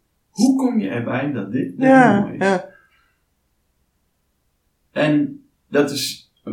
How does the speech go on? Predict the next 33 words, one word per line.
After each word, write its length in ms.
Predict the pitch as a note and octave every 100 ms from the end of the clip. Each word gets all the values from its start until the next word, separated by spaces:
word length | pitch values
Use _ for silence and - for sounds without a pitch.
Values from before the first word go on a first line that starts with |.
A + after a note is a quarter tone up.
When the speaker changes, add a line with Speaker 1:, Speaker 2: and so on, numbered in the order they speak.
| A2
Speaker 1:
ik 160 | - B2
vind 140 | C3+
het 100 | A#2
een 80 | G#2
prachtige 320 | A2+ B2 G#2+
beschrijving 500 | G2+ - A2+ G#2+ G2+
van 140 | - G2+
hoe 100 | G2+
de 60 | F#2+
hel 140 | G2+
zou 160 | A#2+ C3
kunnen 200 | D3 C#3
zijn. 500 | B2 C3 G#3 C4+ - - _ _ _ _
Maar 160 | A2+
dat 280 | C3 C3 -
geeft 260 | - C#3+ -
voor 100 | A#2+
mij 220 | A#2 G2
ook 340 | G3+ - - _
weer 560 | - E2+ E2+ E2+ - - - _ _ _ -
Speaker 2:
Dat 100 | G3
ze 80 |
Speaker 1:
dat 80 | E3
ik 60 | F3+
Speaker 2:
helemaal 220 | C#4+ B3
Speaker 1:
me 40 | G#3
Speaker 2:
niet 80 |
werkt. 140 | - B3+
Speaker 1:
helemaal 240 | A#3+ B2+ A2
niet 180 | A#2+
kan 220 | - G#2+ G2
Speaker 2:
Ja. 60 |
Speaker 1:
voorstellen 760 | - A2+ G2+ - G#2 A2 -